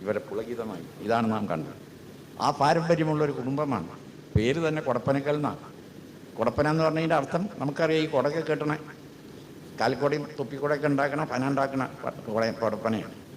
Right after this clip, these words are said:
അതെല്ലാവർക്കും തണലേകും, വെയിലിൽ നിന്നും മഴയിൽ നിന്നും. അങ്ങനത്തെ കൊടപ്പനക്കൽ കുടുംബത്തിലെ ഒരു തങ്ങൾക്ക് ഈ രാജ്യത്തെ സർവ്വമേധാന ജനങ്ങൾക്ക് നേതൃത്വം നൽകാൻ കഴിയുന്നത് പോലെ വേറൊരു ഖുറൈശി ഗോത്രത്തിൽപ്പെട്ട തങ്ങൾക്കും കഴിയുമെന്ന് എനിക്ക്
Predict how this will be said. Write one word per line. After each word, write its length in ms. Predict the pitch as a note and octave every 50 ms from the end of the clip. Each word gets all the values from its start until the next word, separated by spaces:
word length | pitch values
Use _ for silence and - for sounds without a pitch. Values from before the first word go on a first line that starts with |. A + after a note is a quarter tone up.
| - - - - - - - - -
അതെല്ലാവർക്കും 720 | G#2 A2+ A#2 B2 C3 C3+ C3+ C#3 C3+ C3+ B2+ G#2+ - B2 A#2+ A#2
തണലേകും, 420 | A2+ A2+ A#2+ B2 A#2+ A2 G2 F#2 - - - - - - - - -
വെയിലിൽ 280 | - G2 A2 A2+ A2+ A2 A2
നിന്നും 180 | A2 G#2+ G#2 G#2+ G#2
മഴയിൽ 240 | F#2+ F#2 G2 G2 G2 F#2+
നിന്നും. 180 | F#2 F2 F2 - - - - - - - - - - - - - - - -
അങ്ങനത്തെ 300 | A#2+ C3+ D3 D3 D#3 D#3 D3+
കൊടപ്പനക്കൽ 500 | C#3 D3 D3+ D3 E3+ E3 F3 E3+ - E3+ E3 D#3+
കുടുംബത്തിലെ 500 | D#3 D3+ D#3 D#3 D#3+ D3+ D3+ D#3+ D#3+ E3+ F#3 F#3+ - - - - - - - - - - - - - B2
ഒരു 120 | C#3+ E3 E3+ D#3
തങ്ങൾക്ക് 460 | C#3+ D3 D#3 E3+ E3+ E3+ E3+ E3 - A2 - - - C#3 D#3
ഈ 40 | F#3 F#3+ G3 F#3+ E3 E3
രാജ്യത്തെ 460 | E3 D#3 E3 E3 F3+ F3+ C#3+ - E3+ E3+ E3 E3 - - - - - A2 A#2+ A#2 -
സർവ്വമേധാന 560 | C#3 D3 G3 A3+ G#3+ G#3+ G3 F#3 F#3 F#3 F#3 F#3 F3
ജനങ്ങൾക്ക് 440 | F#3 F3 F3 E3+ E3+ E3 E3 E3 D#3+ D#3 D#3
നേതൃത്വം 380 | D3+ D#3+ D#3+ D#3 D#3 D3+ D#3 D3+ D#3
നൽകാൻ 240 | D3+ D3 D3+ D3+ D3 C#3
കഴിയുന്നത് 360 | C#3+ C#3+ C#3+ C#3 C#3 C#3 C#3 C3+ C3+
പോലെ 180 | C3+ C3+ C3+ C3 - - - - - - - - G#2
വേറൊരു 360 | A#2 A#2+ C3 C#3+ D#3 C#3+ C#3+ C#3 B2+
ഖുറൈശി 380 | B2+ B2+ C3+ C3+ B2 - C#3 C3 C3 C3 B2 -
ഗോത്രത്തിൽപ്പെട്ട 600 | A2+ B2+ B2+ C3+ B2 A#2+ C3 B2+ A#2 B2 A#2+ A#2+ A2+ A2
തങ്ങൾക്കും 360 | A2+ A#2 A#2+ A#2 A2+ A2+ A2+ A#2 -
കഴിയുമെന്ന് 400 | G#2+ A2 A2+ A2 A2 A2+ A2 G#2+ G#2+
എനിക്ക് 160 | G2 G2+